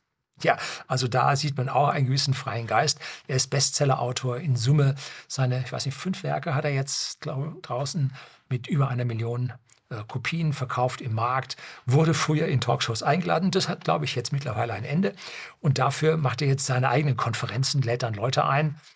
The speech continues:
und ein Podium und so weiter. Ähm, da muss man sich dann halt irgendwann mal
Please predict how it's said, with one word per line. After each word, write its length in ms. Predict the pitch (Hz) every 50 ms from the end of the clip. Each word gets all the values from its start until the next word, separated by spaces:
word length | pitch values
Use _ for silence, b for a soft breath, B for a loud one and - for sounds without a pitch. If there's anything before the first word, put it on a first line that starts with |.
| B B -
und 120 | 143 127
ein 60 | 120
Podium 600 | - - 135 139 135 135 135 131 131 131 139 160
und 200 | - - 135 -
so 100 | - 120
weiter. 340 | 107 107 120 - 131 123 127 B B B B B B B -
Ähm, 440 | - 127 113 113 120 117 135 151 -
da 100 | - 131
muss 200 | 127 131 131 -
man 80 | 143 127
sich 160 | 123 120 -
dann 160 | 131 123 104
halt 100 | 110 113
irgendwann 460 | - 139 127 127 127 107 107 113 123 120
mal 300 | 113 110 110 107 110